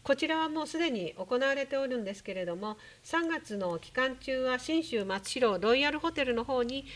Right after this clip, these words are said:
その写-、えー、作品が展示されています。えー、松代写真コンテストというのはエコード松代クラブが毎年、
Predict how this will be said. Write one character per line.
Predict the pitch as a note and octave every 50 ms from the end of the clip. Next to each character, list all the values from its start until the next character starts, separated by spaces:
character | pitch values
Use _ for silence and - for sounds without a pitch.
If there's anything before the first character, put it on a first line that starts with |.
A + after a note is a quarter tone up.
| - - - -
そ | G#3+
の | G3+ G3 F#3+
写-、 | G3 G#3 - -
え | E3+ F3+ F3+ F3 F3 -
ー、 |
作 | - F#3+ F#3+ G3
品 | F#3 G3 G3 G3
が | A3+ B3 A#3+ - - - - - - - - - - -
展 | - G#3 G#3
示 | G3 G3+ G3
さ | - F#3
れ | F#3+ F3+
て | - F3+
い | F3+ E3
ま | D#3+ D#3+ F3
す。 | - - - - - - - - - - - - - - - - - -
え | G3+ F#3+ F#3+
ー、 | F#3
松 | F#3+ G3+ G#3+ - - -
代 | F4 F#4 -
写 | - A#3+ -
真 | - - C4+ C#4 C4+ C4+ - -
コ | - D#4+
ン | E4 D#4+
テ | - C4+ C4
ス | -
ト | - A3 G#3
と | - A#3
い | A3 G#3
う | G3+ G3+
の | G3 F#3+ F#3
は | F#3 F#3 F#3+
エ | F#3+
コ | F#3+ C#4+ D4+
ー | D4+
ド | D#4 D4+
松 | D4+ D#4 D#4+ - -
代 | - D#4+
ク | D#4 - D#4+
ラ | D4+ C#4+
ブ | A#3 A3 F#3+
が | F3+ F3 F3
毎 | F3 G3 G#3+ A#3 A#3
年、 | A#3+ A#3+ A#3+ A#3+ A#3+